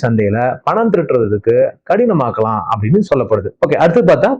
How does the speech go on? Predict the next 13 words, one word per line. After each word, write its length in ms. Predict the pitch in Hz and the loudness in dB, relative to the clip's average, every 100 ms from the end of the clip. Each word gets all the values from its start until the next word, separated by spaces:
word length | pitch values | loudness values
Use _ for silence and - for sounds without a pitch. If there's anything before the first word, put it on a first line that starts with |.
| - | -2
கூட்டணி 640 | 262 277 254 233 247 - | 0 4 2 4 0 -2
அழுத்தம், 480 | - 139 151 131 - _ | 0 0 2 -2 -4 _
அதாவது 400 | 123 117 180 196 | -2 2 2 0
அமெரிக்கனோட 640 | 127 156 156 143 113 107 - | 0 0 0 0 0 -2 -2
அலைஸை 360 | 117 147 160 123 | 0 0 0 0
வச்சு 360 | 110 - 202 - | 0 0 -2 0
அவர் 200 | 117 160 | 0 0
மேட்டர், 280 | 117 - | 0 0
அது 180 | - 127 | 0 0
எப்படி 160 | 131 143 | 0 0
பண்ணுவார் 360 | 120 113 113 | 0 0 -2
அப்படின்னு 180 | 101 101 | -4 -4
பாத்தீங்கன்னா, 460 | 95 101 127 269 | -6 -8 -10 -12